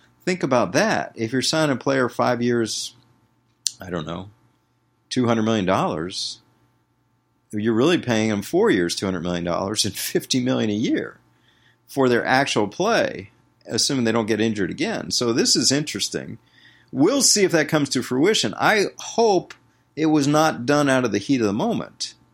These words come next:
and the emotion of the moment. But we'll see. The question being bandied about in the media is, will other teams like the Knicks with Durant offer those same maximums now that those players are hurt?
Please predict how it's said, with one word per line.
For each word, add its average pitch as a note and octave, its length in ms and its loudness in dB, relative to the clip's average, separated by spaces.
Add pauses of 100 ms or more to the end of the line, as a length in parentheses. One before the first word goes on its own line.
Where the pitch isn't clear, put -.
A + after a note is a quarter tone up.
and A2 120 -2
the A2 60 0
emotion A#2+ 640 0
of F2 100 -8
the F2+ 60 -2
moment. - 500 -14 (480)
But C3 120 0
we'll D#3 180 2
see. F3 320 4
The A2+ 120 -4
question A#2 800 -2 (100)
being B2+ 240 2
bandied B2 320 2
about G2+ 220 2
in F2+ 60 -4
the B2+ 60 -2
media F#3 220 0
is, A2+ 180 0
will A2+ 180 -4
other C3+ 220 2
teams F#2+ 340 -4
like F#2 220 0
the F#2 80 -6
Knicks F2+ 320 -6
with F2+ 220 -6
Durant F2 640 -6 (540)
offer B2 280 2
those G#2+ 300 2
same A2 300 0
maximums F2+ 960 -4 (240)
now F2+ 220 -4
that E2+ 140 -12
those F2 200 -2
players E2+ 420 -2
are D2+ 120 -8
hurt? F2 320 -4